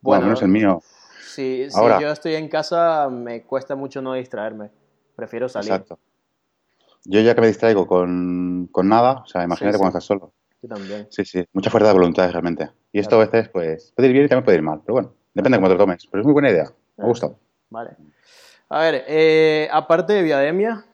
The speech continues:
Speaker 2: Francesc, ¿qué,
Speaker 1: Sí.
Speaker 2: qué otros proyectos estás ahora?
Speaker 1: Bueno, yo me dedico a la foto y el vídeo.
Speaker 2: Sí,
Speaker 1: A la
Speaker 2: correcto.
Speaker 1: foto ya cada vez menos. Solo la vendo a mis clientes de, de vídeo
Speaker 2: Vale.
Speaker 1: o gente muy próxima que acaba confiando conmigo, pero no vendo la fotografía.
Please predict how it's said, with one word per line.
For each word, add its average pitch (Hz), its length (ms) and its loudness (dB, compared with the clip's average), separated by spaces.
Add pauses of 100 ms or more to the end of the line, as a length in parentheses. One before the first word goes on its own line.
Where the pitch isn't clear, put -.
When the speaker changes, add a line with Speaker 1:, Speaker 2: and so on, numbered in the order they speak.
(120)
Speaker 2:
Francesc, 143 560 -8 (180)
¿qué, 139 400 0
Speaker 1:
Sí. - 80 -20
Speaker 2:
qué 143 160 -2
otros 151 240 -6
proyectos 131 680 -4
estás 123 800 -8 (360)
ahora? 117 380 -4 (720)
Speaker 1:
Bueno, 131 240 4
yo 98 120 2
me 113 80 4
dedico 117 280 4
a 104 60 6
la 101 160 4
foto 113 240 -2
y 110 40 4
el 101 80 2
vídeo. 117 320 2 (380)
Speaker 2:
Sí, 123 60 -10
Speaker 1:
A - 320 -12
la 87 60 -4
Speaker 2:
correcto. 110 100 -8
Speaker 1:
foto 104 160 -2
ya 104 460 4
cada 101 140 4
vez 101 140 0
menos. 127 480 -2
Solo 92 240 0
la 95 100 4
vendo 98 640 4
a 95 120 -2
mis 98 440 0
clientes 101 520 0
de, 95 580 4
de 92 120 2
vídeo 127 360 4 (340)
Speaker 2:
Vale. 104 200 -4
Speaker 1:
o - 40 0
gente 98 240 0
muy 98 120 6
próxima 101 440 0
que 98 260 6
acaba 95 180 2
confiando 95 280 2
conmigo, 104 280 2
pero 87 120 2
no 87 120 0
vendo 95 220 4
la 87 80 4
fotografía. 104 480 -2